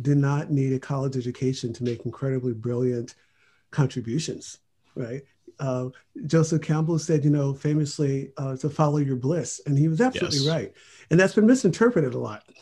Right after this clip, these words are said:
Speaker 1: People have, uh, there's this age, you know, that we're in of this kind of narcissism,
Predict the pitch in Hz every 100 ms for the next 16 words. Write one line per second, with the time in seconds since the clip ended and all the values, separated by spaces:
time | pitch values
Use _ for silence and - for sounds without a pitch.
0 | _ - 214 226 214 190 165 160 - _
1 | _ _ - 180 156 196 196 202 - -
2 | 226 269 220 190 170 160 151 156 147 147
3 | 151 143 143 147 143 147 - 139 131 127
4 | 127 139 143 - 165 147 143 131 - _
5 | _ _ _ _ _ - 180 165 143 151
6 | 151 - 147 143 135 131